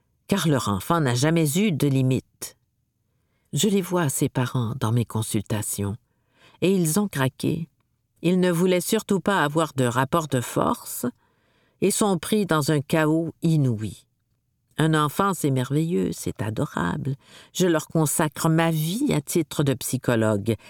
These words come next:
et j'en ai quatre. Mais c'est aussi épuisant, et ça met à l'épreuve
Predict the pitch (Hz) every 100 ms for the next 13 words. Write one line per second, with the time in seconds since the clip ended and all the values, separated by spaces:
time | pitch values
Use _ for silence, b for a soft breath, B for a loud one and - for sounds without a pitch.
0 | B - 214 180 143 131 127 - 196 156
1 | _ - - _ _ _ _ _ _ _
2 | 139 - 240 196 160 - 208 - 160 -
3 | 131 135 123 165 135 - _ _ _ _
4 | _ _ - 160 196 170 170 190 - 156
5 | 151 - 143 151 156